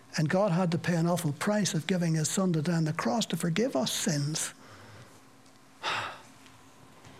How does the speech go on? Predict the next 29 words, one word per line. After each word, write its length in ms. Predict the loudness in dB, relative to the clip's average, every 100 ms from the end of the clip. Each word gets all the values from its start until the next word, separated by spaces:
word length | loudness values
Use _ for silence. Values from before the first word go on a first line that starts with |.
| -20 -20 -20 -20 -14 0
"Against 400 | 2 4 2 2
you 140 | 2 4
and 80 |
you 100 | 4
only 240 | 4 4 4
have 180 | 4 4
I 120 | 4
sinned 340 | 2 2 4
and 140 | 4 4
done 160 | 4
this 160 | 4 2
evil 260 | 2 2
in 80 | 2
your 140 | 2 0
sight, 360 | 2 2 2
that 100 | 0
you 120 | 2 4
may 140 | 4
be 140 | 2
found 360 | 2 2 2 2
just 360 | 2 2 2 2
when 100 | 2
you 120 | 2
speak 320 | 2 2 2
and 160 | 2 2
blameless 360 | 2 2 2
when 140 | 2 2
you 140 | 2
judge. 440 | 2 2 2 0